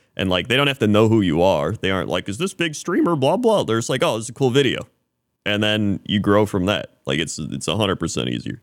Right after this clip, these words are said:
I mean, when I started, it was literally, I like World of Warcraft funny videos, and people have stopped making them. So I was like, "I think I can make pretty good ones." And so I started doing it. And that was literally it.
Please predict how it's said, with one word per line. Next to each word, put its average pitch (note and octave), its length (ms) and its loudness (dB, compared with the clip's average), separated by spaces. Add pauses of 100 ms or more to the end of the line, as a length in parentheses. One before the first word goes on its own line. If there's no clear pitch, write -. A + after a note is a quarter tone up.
I - 40 -2
mean, G#2 240 2
when G2+ 100 2
I A2 120 2
started, E2+ 460 0
it F2 80 -2
was F2 200 -4
literally, F#2+ 600 2 (560)
I G2 380 2
like G2 360 2
World G#2 220 4
of G2+ 80 4
Warcraft F#2+ 720 0
funny F2+ 380 0
videos, D2+ 840 -4
and F2 180 -4
people G2 340 -2
have F2+ 160 -4
stopped - 400 -4
making D#2 420 -4
them. E2 460 -6
So - 220 0
I D#2+ 120 2
was F2 180 -2
like, E2+ 240 0
"I A2 100 0
think B2+ 220 0
I A2 120 2
can F#2+ 160 -2
make E2 220 -2
pretty F2+ 220 0
good D2 240 0
ones." D2+ 440 -4
And E2+ 140 -8
so E2+ 180 -4
I E2 60 -2
started F2+ 400 -2
doing F2+ 260 0
it. - 140 -10 (260)
And E2+ 80 -4
that A#2 80 2
was A#2 140 2
literally A#2+ 300 6
it. - 180 -4